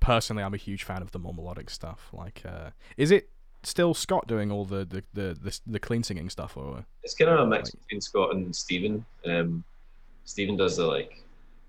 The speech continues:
Speaker 2: completely clean stuff, and we kinda layer it up with Scott's voice, but Scott's been exploring a lot more of the sort of pitched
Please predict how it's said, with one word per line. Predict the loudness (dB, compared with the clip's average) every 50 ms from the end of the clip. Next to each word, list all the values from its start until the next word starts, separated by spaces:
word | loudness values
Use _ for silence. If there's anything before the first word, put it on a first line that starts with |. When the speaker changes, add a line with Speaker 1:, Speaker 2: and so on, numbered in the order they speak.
| -20 -18 -12
Speaker 2:
completely | -10 -8 -8 -6 -4 -4 -4 -2 -2 -2 -2
clean | -2 -2 -2 0 -2 -2
stuff, | -2 0 0 0 0 -2 -6 -6
and | -4 -4 -4 -4 -6
we | -8 -8
kinda | -6 -6 -6 -4
layer | -2 0 0 0
it | 0
up | 0 0 -2 -2 -4
with | -6 -6
Scott's | -2 -2 -2 -2 -2 -2
voice, | -2 0 0 0 -2
but | -4 -10
Scott's | -10 -10 -4 -2 -2 -2 -2 -4
been | -4 -4 -2 -2 -4 -6 -10 -18 -20 -20 -20 -20 -18 -10
exploring | -10 -10 -10 -10 -12 -8 -4 -2 0 0 0 0 0 -2 -4 -8 -12 -16 -20 -20 -20 -20 -20 -20 -20 -20 -18 -12 -6
a | -2
lot | -2 -2 -2 0
more | 0 2 2 2
of | 0 0
the | 0 0 0 0 0 0 -2 -4
sort | -4 -6 -8 -8 -10
of | -10 -10
pitched | -12 -12 -10 -10 -10 -10 -12 -14 -16 -20